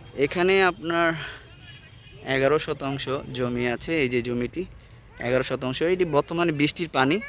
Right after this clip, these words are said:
আবার কেউ ভাব-, ভাববেন না যে এটি পুকুর মুকুর, এটি হলো সম্পূর্ণ বৃষ্টির পানি। বৃষ্টির পানি জমছে, কিছুদিনের মধ্যে ইনশাল্লাহ শুকিয়ে দে-, যাবে। এবং দেখতে পাচ্ছেন এখানে পুরো জমিটা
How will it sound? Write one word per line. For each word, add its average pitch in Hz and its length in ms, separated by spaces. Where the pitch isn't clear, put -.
আবার 135 240
কেউ 139 160
ভাব-, 131 420
ভাববেন 139 280
না 151 140
যে 131 220
এটি 127 340
পুকুর 165 240
মুকুর, 143 240
এটি 135 180
হলো 135 140
সম্পূর্ণ 135 420
বৃষ্টির 139 360
পানি। 110 200
বৃষ্টির 127 240
পানি 131 240
জমছে, 131 520
কিছুদিনের 151 400
মধ্যে 135 200
ইনশাল্লাহ 123 480
শুকিয়ে 143 400
দে-, 131 160
যাবে। 131 280
এবং 123 260
দেখতে 123 200
পাচ্ছেন 135 260
এখানে 123 460
পুরো 139 400
জমিটা 127 480